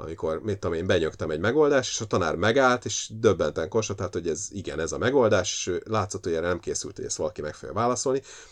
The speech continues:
Nekem meg teljesen evidens volt, mert én láttam ezt a dolgot. És akkor ő ezt visszajelezte, és nekem ez a pillanat beégett egy életre,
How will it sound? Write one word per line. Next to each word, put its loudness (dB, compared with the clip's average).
Nekem 2
meg 2
teljesen 4
evidens 2
volt, 2
mert 2
én 4
láttam 0
ezt -4
a 0
dolgot. -2
És -4
akkor 0
ő 8
ezt 2
visszajelezte, 2
és 0
nekem -2
ez 4
a 2
pillanat 6
beégett 2
egy -2
életre, -4